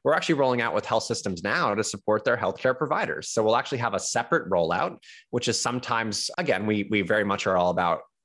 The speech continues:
making sure we customize and, and make things flexible. But we might work with, like, the E A P or other employee programs where we are able to identify folks that are at particular risk for burnout, give them resources,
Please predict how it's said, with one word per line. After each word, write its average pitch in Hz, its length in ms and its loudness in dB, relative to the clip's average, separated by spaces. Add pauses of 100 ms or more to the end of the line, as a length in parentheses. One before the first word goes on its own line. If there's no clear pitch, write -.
(160)
making 101 200 -4
sure 101 140 0
we 87 80 2
customize 90 720 -2
and, 85 240 -4
and 90 80 -2
make 87 220 0
things 85 240 -2
flexible. 87 580 -2
But 117 160 0
we 120 80 2
might 117 220 2
work 107 220 0
with, 104 120 2
like, 95 200 0
the 95 200 -2
E 87 60 2
A 82 100 2
P 190 480 -4 (100)
or 107 220 2
other 110 200 4
employee 113 400 2
programs 110 680 -2
where 120 180 4
we 123 500 2
are 95 240 0
able 101 240 2
to 87 420 0
identify 95 500 0
folks 101 340 0
that 90 120 2
are 87 140 2
at - 140 -4
particular 92 380 -2
risk 92 320 0
for 90 120 -2
burnout, 151 340 0 (140)
give 104 200 -2
them 95 200 0
resources, 170 760 0